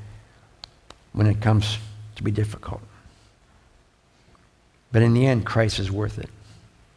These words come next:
The Bible says our life is but a mist or a vapor. In other words, it goes past fast. And the older you are, the faster it goes. And so when this life is over, we have yet eternity to face.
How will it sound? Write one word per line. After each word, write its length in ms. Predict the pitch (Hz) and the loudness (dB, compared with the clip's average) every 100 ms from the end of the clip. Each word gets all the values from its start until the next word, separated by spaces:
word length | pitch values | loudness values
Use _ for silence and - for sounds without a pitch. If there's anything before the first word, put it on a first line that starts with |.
| - - - _ _ _ _ _ _ _ _ _ _ _ _ _ _ _ _ _ _ _ _ _ _ _ _ _ _ _ _ _ - | -20 -20 -20 _ _ _ _ _ _ _ _ _ _ _ _ _ _ _ _ _ _ _ _ _ _ _ _ _ _ _ _ _ -2
The 60 | |
Bible 260 | 104 113 107 | 0 2 2
says 240 | 113 107 | 0 2
our 160 | 110 107 | 4 4
life 260 | 107 107 | 2 0
is 100 | 101 | -4
but 160 | 104 113 | -2 0
a 60 | 104 | 2
mist 400 | 110 117 107 98 | 2 0 -2 -4
or 100 | 98 | -4
a 40 | |
vapor. 440 | 101 117 107 92 104 | 0 0 -2 -6 -6
In 100 | 104 | -4
other 100 | 104 | -2
words, 240 | 107 104 | -2 -4
it 80 | 104 | -2
goes 220 | 120 110 | -2 -2
past 480 | - 113 110 107 - - - - - _ _ - | 2 2 2 -2 -6 -10 -20 -20 -20 _ _ -16
fast. 540 | - - - - - - _ _ _ _ _ - | -10 -8 -10 -14 -20 -20 _ _ _ _ _ -2
And 100 | 110 | 2
the 120 | 113 | 6
older 180 | 123 143 | 8 10
you 140 | 127 127 | 10 10
are, 160 | 135 | 8
the 80 | 110 | 6
faster 400 | - 117 110 117 | 2 0 0 -4
it 80 | 107 | -6
goes. 340 | 92 82 - - - _ _ _ _ _ _ _ _ _ _ _ _ _ _ _ _ - _ _ - _ - - - - _ _ _ _ _ _ _ _ _ _ _ _ _ _ _ _ _ _ - | -6 -8 -12 -18 -20 _ _ _ _ _ _ _ _ _ _ _ _ _ _ _ _ -20 _ _ -20 _ -20 -20 -20 -20 _ _ _ _ _ _ _ _ _ _ _ _ _ _ _ _ _ _ -6
And 160 | 110 | -4
so 60 | 117 | 0
when 100 | 127 | 2
this 180 | 139 135 | 2 6
life 280 | 139 139 127 | 6 8 4
is 160 | 113 | 2
over, 180 | 147 117 | 2 4
we 140 | 113 | 4
have 180 | 110 107 | 4 4
yet 260 | 127 117 - | 2 0 -4
eternity 460 | 110 131 127 104 | -2 0 2 0
to 80 | 101 | -2
face. 480 | - 113 95 - | -4 -4 -4 -8